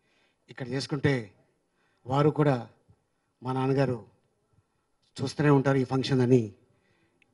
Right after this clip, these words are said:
ఇక్కడ పెట్టడం జరిగింది. భగవంతుడు నాకు రెండు కళ్ళు ఇచ్చాడు,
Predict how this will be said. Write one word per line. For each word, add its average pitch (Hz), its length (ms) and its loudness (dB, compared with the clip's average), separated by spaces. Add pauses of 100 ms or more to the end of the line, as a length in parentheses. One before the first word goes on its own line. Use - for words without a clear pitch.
(140)
ఇక్కడ 123 220 -8
పెట్టడం 120 260 -2
జరిగింది. 120 500 -6 (840)
భగవంతుడు 139 640 4 (300)
నాకు 131 200 -2
రెండు 127 180 2
కళ్ళు 131 240 0
ఇచ్చాడు, 131 380 -6